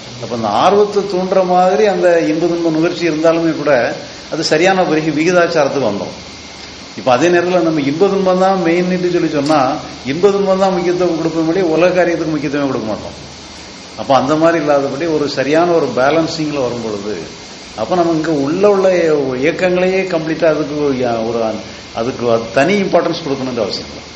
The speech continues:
நம்ம அக இயக்கத்துக்கு மட்டும் தனி இம்பார்ட்டன்ஸ் கொடுக்காதபடி புற இயக்கத்துக்கு மட்டும் மெயின் இம்பார்ட்டன்ஸ் கொடுத்துட்டோம்னு சொன்னா பிரச்சனை முடியும். அப்ப புறத்துக்கு தான் நம்ம மெயின் இம்பார்ட்டன்ஸ் கொடுக்கணும்,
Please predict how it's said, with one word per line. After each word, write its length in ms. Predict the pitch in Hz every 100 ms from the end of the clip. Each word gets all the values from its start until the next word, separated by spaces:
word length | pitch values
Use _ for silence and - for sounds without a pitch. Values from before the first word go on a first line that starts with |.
| - - -
நம்ம 280 | 92 87 87
அக 120 | 98 185
இயக்கத்துக்கு 480 | 180 165 175 156 147
மட்டும் 240 | 143 170
தனி 200 | 143 139 160
இம்பார்ட்டன்ஸ் 460 | 147 143 147 -
கொடுக்காதபடி 580 | 123 123 131 113 98 101 - - - - -
புற 240 | - 123 180
இயக்கத்துக்கு 480 | 180 175 175 165 156
மட்டும் 320 | 135 - 170
மெயின் 220 | 139 139
இம்பார்ட்டன்ஸ் 400 | 131 123 123 123
கொடுத்துட்டோம்னு 460 | 120 107 - 120 110
சொன்னா 140 | 107 165
பிரச்சனை 320 | 139 107 98
முடியும். 320 | 82 76 - - - - -
அப்ப 240 | - 95 -
புறத்துக்கு 440 | 123 180 214 190
தான் 140 | 185 180
நம்ம 160 | 170 151 131
மெயின் 160 | 127 120
இம்பார்ட்டன்ஸ் 360 | 127 - -
கொடுக்கணும், 340 | 92 - -